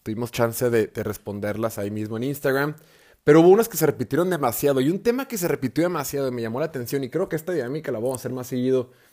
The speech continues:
no solo las preguntas, sino de que manden, eh, chance por correo o en Twitter, que pongan una pregunta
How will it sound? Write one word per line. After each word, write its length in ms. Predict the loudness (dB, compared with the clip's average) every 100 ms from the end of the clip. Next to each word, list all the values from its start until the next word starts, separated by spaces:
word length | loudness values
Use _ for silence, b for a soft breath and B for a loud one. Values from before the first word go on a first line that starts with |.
| b
no 120 | -8
solo 220 | -2 0
las 140 | -2 -4
preguntas, 420 | -4 -4 -4 -6
sino 160 | -6 -6
de 80 |
que 100 | -2
manden, 420 | 0 0 0 0 -4 B B B B _
eh, 380 | -8 -8 -8 -14 -18 -12
chance 200 | -10 -8
por 140 | -8
correo 420 | -4 0 2 4
o 160 | 4 2
en 80 | 0
Twitter, 300 | -2 -2 -2
que 100 | -4
pongan 300 | -2 0 0
una 140 | -2
pregunta 720 | -2 -2 -2 0 2 2 0